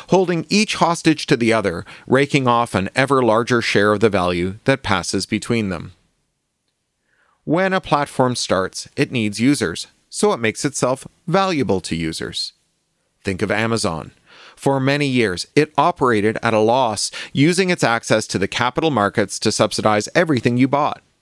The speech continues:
It sold goods below cost and shipped them below cost. It operated a clean and useful search. If you searched for a product,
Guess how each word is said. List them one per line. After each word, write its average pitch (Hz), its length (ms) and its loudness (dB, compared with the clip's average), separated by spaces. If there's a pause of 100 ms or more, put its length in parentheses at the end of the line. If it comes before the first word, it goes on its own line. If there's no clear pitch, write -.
It 147 120 0
sold 180 360 0
goods 156 260 0
below 131 300 0
cost 123 400 -2 (120)
and 123 400 2
shipped - 360 -2
them 104 180 2
below 90 260 2
cost. 71 520 -6 (320)
It 127 140 0
operated 110 500 2
a 123 40 4
clean 131 540 0
and 92 160 -4
useful 107 380 0
search. - 560 -4 (280)
If 123 140 -8
you 180 140 0
searched 196 340 -4
for 214 140 0
a 208 40 -2
product, 202 480 -2